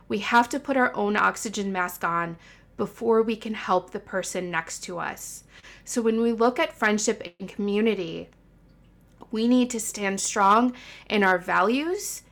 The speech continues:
and in our braving skills to know that we belong to ourselves before we can be with others. Other metaphors you may have heard of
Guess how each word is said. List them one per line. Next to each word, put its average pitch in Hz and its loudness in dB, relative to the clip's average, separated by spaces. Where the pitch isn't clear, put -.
and 214 2
in 226 4
our 208 4
braving 220 4
skills - -6
to - -4
know 208 4
that - 0
we 208 2
belong 202 4
to 226 0
ourselves 208 2
before 190 -2
we 196 -6
can 202 -4
be 180 -2
with 180 -2
others. - -2
Other 233 6
metaphors 208 4
you 208 0
may 190 2
have 185 2
heard 190 0
of 180 0